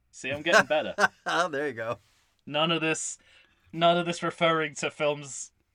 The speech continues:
Speaker 1: in episodes that haven't been released yet, as we used to do back in the day. What the hell are they talking about?
Speaker 2: I have no idea.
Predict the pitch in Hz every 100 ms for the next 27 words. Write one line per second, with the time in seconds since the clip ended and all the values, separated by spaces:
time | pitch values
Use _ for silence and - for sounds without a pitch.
0 | 156 147 151 151 151 147 147 143 147 139
1 | 139 135 131 147 156 - 110 104 - 117
2 | 120 123 147 - 120 107 104 101 - 117
3 | 113 110 104 123 131 - - _ _ -
4 | - _ - _ 147 - _ _ _ _
5 | - 113 185 180 175 196 170 170 160 180
6 | 107 87 80 - _ _ _ _ _ _
7 | _ - 104 101 98 98 110 117 147 151